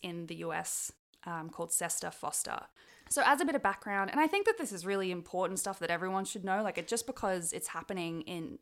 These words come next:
it, it's a pair of U S laws. Actually, I think they've amalgamated it into one law now, but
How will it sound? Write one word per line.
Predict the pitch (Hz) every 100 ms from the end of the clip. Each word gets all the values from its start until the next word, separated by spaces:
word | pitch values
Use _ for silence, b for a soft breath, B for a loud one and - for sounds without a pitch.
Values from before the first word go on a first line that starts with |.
| -
it, | - -
it's | 196 - -
a | -
pair | 165 170
of | 165
U | 156 156
S | 185 -
laws. | 165 147 160 165
Actually, | 214 - 190
I |
think | 202 196
they've | 170 - _ _ - b b b b _ _ - 175
amalgamated | 175 147 151 151 151 151
it |
into | 151 135 147
one | 139 143 143 143
law | - -
now, | - - -
but | -